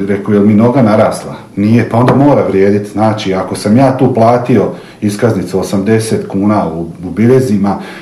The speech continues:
i tamo piše da sam ja osoba s invaliditetom i da to nije vezano za automobil, nego za mene osobno, ako njoj može isteći vrijednost samo ako se meni invaliditet može po-, promijeniti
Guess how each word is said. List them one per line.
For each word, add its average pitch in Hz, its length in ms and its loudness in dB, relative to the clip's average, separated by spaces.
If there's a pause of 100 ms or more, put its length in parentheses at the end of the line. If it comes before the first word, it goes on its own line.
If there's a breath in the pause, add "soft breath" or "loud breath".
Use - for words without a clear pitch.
i - 120 -4
tamo 131 360 2
piše 117 360 2
da 85 120 -4
sam 101 200 -2
ja 110 140 4
osoba 92 280 -2
s 90 120 -6
invaliditetom 101 840 0
i 101 60 2
da 98 160 -2
to 123 120 2
nije 123 160 4
vezano 101 420 0
za 95 100 -2
automobil, 98 600 0
nego 85 220 -8
za 101 200 -2
mene 104 200 2
osobno, 120 560 -2 (720 loud breath)
ako 104 540 0 (100)
njoj 147 200 4
može 147 320 4
isteći 135 360 0
vrijednost 131 460 2
samo 151 260 2
ako 135 240 2
se 135 160 0
meni 143 200 6
invaliditet 117 640 2
može 110 240 0 (120)
po-, 92 480 -6
promijeniti 90 600 -2